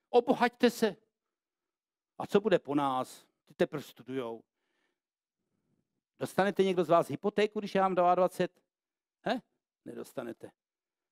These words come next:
Co? Ano, podle toho, kolik vydělá. Ano. Bude to zase sociální dělení, ano. Ježišmarja.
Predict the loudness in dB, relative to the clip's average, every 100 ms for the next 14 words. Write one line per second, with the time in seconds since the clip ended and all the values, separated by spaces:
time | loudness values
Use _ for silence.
0 | _ _ _ _ _ _ _ _ _ _
1 | _ _ _ _ _ _ _ _ _ _
2 | _ 2 2 0 _ _ _ _ _ _
3 | _ _ _ _ _ _ _ _ _ _
4 | 0 0 0 -6 -6 -4 -2 -4 -4 -6
5 | -6 -6 -6 -10 _ _ -12 -8 -6 -8
6 | _ _ _ 0 2 4 4 2 2 0
7 | 2 -2 2 4 4 4 2 2 4 4
8 | 2 0 -4 -4 _ _ _ _ _ _
9 | _ _ _ _ _ _ _ _ _ _
10 | _ _ _ _ _ _ _ _ _ _
11 | _ -20 -20 -10 -6 -6 -4 -6